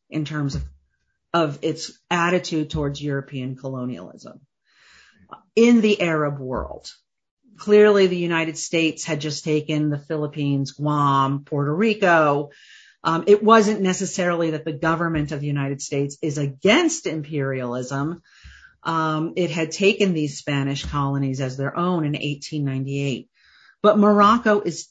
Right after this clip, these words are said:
different. And Morocco, um, is an important place in the Mediterranean region. And if it's colonized,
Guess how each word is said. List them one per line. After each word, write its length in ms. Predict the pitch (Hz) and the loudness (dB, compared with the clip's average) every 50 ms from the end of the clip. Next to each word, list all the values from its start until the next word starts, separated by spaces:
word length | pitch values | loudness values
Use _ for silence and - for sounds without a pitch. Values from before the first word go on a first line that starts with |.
| _ | _
different. 560 | - 175 170 - - 139 98 - - - - - - _ _ _ _ _ _ _ _ _ _ _ _ _ _ | -2 -2 -2 -2 -6 -8 -8 -8 -10 -16 -18 -18 -20 _ _ _ _ _ _ _ _ _ _ _ _ _ _
And 200 | 185 185 180 180 | 0 2 4 4
Morocco, 920 | 180 180 175 175 170 170 190 208 208 - 196 180 170 170 165 165 165 - - _ _ | 2 2 2 2 4 4 4 2 2 0 0 0 2 0 -2 -2 -4 -8 -12 _ _
um, 540 | - 151 147 147 147 143 143 147 143 - - _ _ _ _ _ _ _ _ - | -10 -8 -6 -4 -4 -4 -4 -4 -6 -8 -12 _ _ _ _ _ _ _ _ 0
is 180 | 190 170 170 | 0 0 2
an 80 | 180 175 | 0 0
important 800 | 170 170 143 - - 202 196 202 208 - 202 185 180 180 - - _ _ _ _ _ _ _ | 0 -2 -4 -6 -2 2 2 2 2 2 0 0 -2 -2 -4 -8 _ _ _ _ _ _ _
place 540 | - - - 196 190 190 190 185 - - 175 | -18 -4 0 2 4 4 4 2 0 -6 -6
in 80 | 170 | -6
the 60 | 165 160 | -4 -4
Mediterranean 800 | 160 156 160 156 156 - 165 151 147 147 147 143 143 139 143 | -4 -4 -4 -6 -6 -6 -6 -4 -4 -2 -2 -2 -2 -2 -2
region. 540 | 143 151 175 185 175 - 233 254 277 311 - _ _ _ _ _ _ _ _ _ - | -2 -2 -2 -2 -2 0 0 0 0 -2 -6 _ _ _ _ _ _ _ _ _ 0
And 100 | 185 180 | 0 2
if 140 | 170 180 | 2 0
it's 160 | 175 147 - - | -4 -8 -8 -10
colonized, 1080 | - - - 175 175 180 185 196 196 196 196 190 190 190 190 190 190 190 - - - | -12 -10 -6 -2 -2 0 0 0 0 2 2 0 0 0 0 -2 -2 -6 -10 -14 -18